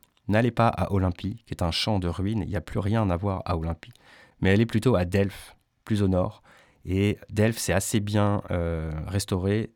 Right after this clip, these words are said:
et il y a une vue magnifique sur la vallée, c'est dans les montagnes. Delphes, c'est très très beau. Donc les Jeux Olympiques, progressivement, vont changer de fonction, d'âme. Le concept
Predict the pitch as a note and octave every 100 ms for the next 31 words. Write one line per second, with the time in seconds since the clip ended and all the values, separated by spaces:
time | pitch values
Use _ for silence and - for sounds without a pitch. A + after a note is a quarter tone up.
0 | - F2+ F2 F2 F2+ F2 F2+ A2 G2 F#2+
1 | - G2+ - F#2 F2 F2+ G2 - F2 F2
2 | F2 F2 F#2+ G2+ - - - - _ _
3 | - A#2 A2 - - A2+ G#2+ D2+ _ _
4 | _ _ _ _ _ _ _ _ _ _
5 | _ _ _ _ - G#2 C#3+ E3 C#3+ A2+
6 | B2+ C3 - - - - - - B2+ G#2+
7 | - G#2 G2+ A2+ A#2 - - F#2+ G#2+ G#2+
8 | G2 - _ _ - - B2 A2+ A2 A2+
9 | A2 - _ F#2+ F#2 G#2 - - F#2+ G2
10 | - _ _ _ - F#2+ F#2 G2 F#2+ F2
11 | - _ _ - F2+ - A#2 - A#2+ -